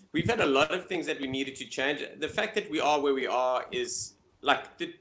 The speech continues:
truth is, if, if anyone s-, if anyone said that we were gonna be in the World Cup final and, and, and potentially win the World Cup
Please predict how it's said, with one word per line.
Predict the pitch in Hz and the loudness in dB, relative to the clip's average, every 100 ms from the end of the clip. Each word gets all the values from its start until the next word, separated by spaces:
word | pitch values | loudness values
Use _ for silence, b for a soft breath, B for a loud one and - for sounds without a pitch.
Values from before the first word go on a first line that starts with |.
| - | -14
truth | - 220 185 - | -2 0 0 0
is, | 123 104 | 0 0
if, | 123 - | -4 -6
if | - - | -8 -4
anyone | 175 190 180 156 | 2 4 4 4
s-, | - - | 0 -6
if | - 110 - 147 170 | -8 -12 -8 -6 -4
anyone | - 202 190 165 | 4 6 8 6
said | - 160 | 4 4
that | 143 127 | 2 2
we | 143 | 2
were | 139 | 6
gonna | 139 135 | 6 6
be | 117 139 | 4 2
in | |
the | 131 | 2
World | 127 127 | 0 -2
Cup | 139 - | -4 2
final | 139 135 131 | 4 4 4
and, | 123 110 - | 2 -2 -2
and, | 127 120 - | -2 -2 -6
and | 127 120 | -6 -6
potentially | - 170 160 - 147 | -4 0 0 0 0
win | 139 139 | 4 4
the | 135 | 4
World | 135 135 | 4 4
Cup | 151 135 | 2 2